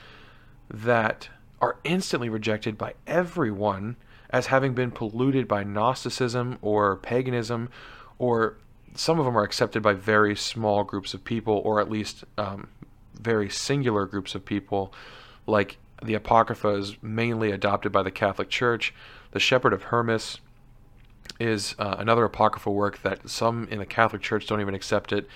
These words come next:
It's very ostracized from that group even. But also, they, within themselves, these early church fathers disagreed a lot. So I don't really understand why we say that the early church fathers are some authority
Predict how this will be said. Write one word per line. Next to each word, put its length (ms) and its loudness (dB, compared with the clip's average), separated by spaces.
It's 180 -8
very 500 0
ostracized 720 0
from 140 -2
that 240 2
group 240 -4
even. 360 -2
But 120 0
also, 640 4
they, 460 -2
within 320 0
themselves, 720 2
these 200 -2
early 240 0
church 280 -6
fathers 380 2
disagreed 840 -2
a 80 2
lot. 680 2
So 500 2
I 100 8
don't 200 4
really 200 2
understand 580 -2
why 280 2
we 160 -2
say 260 -2
that 140 -4
the 120 -10
early 180 0
church 280 -6
fathers 500 2
are 180 0
some 340 -2
authority 760 0